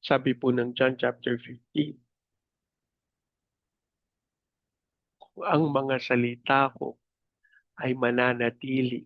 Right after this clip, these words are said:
sa inyo, kung kayo'y mananatili sa akin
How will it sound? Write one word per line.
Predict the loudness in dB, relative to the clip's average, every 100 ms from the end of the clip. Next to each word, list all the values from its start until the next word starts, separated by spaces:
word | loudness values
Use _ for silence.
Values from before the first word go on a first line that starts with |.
| _
sa | -10 -6 -6
inyo, | -6 -10 -14 -16 _ _ _ _ _ _ _ _ _ _ _ _ -10
kung | -10 -2
kayo'y | 2 4 2
mananatili | 2 2 2 2 0 -2 -2 -2
sa | -2 0 4 2
akin | 2 -2